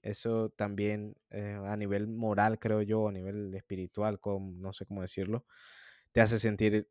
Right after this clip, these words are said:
mejor. Y no es necesariame-, no necesariamente tienes que usar una Raspberry Pi, puedes usar una laptop vieja, usada,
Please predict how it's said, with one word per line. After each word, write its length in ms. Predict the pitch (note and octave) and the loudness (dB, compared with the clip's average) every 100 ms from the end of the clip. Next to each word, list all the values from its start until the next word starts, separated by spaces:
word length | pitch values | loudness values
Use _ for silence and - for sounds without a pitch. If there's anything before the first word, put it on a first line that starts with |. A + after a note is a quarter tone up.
| _ | _
mejor. 640 | A2 G#2+ F#2+ G2+ F#2+ - _ _ _ _ _ _ _ _ - | -2 0 0 0 0 -2 _ _ _ _ _ _ _ _ 4
Y 120 | C#3 | 6
no 180 | B2+ C3 | 6 6
es 60 | C#3 | 4
necesariame-, 640 | D#3 D3 C3+ C3 C#3 C#3 | 4 4 4 6 4 2
no 160 | B2+ C3 | 2 0
necesariamente 680 | C#3+ C#3 C3 A#2+ B2+ B2+ | 2 0 2 2 2 -2
tienes 300 | B2+ C3 B2+ | -2 -2 -2
que 100 | - | 0
usar 280 | A#2+ - A2+ | -2 2 0
una 200 | A#2 A#2 | 2 2
Raspberry 460 | A2+ G#2+ G#2 G2+ G2+ | 2 2 0 0 0
Pi, 280 | - C#3+ A#2+ | 6 8 8
puedes 200 | G#2 G#2 | 6 4
usar 340 | G#2+ G#2 G#2 G2+ | 4 2 0 0
una 220 | A2 G#2 | 0 0
laptop 520 | G2+ G2+ - G#2 F#2 - | 2 2 0 -4 -4 0
vieja, 540 | A2+ B2+ A2+ A2 A2 | 4 6 4 4 4
usada, 640 | G2+ - A2+ A#2 G2+ G2+ | 4 2 4 6 6 2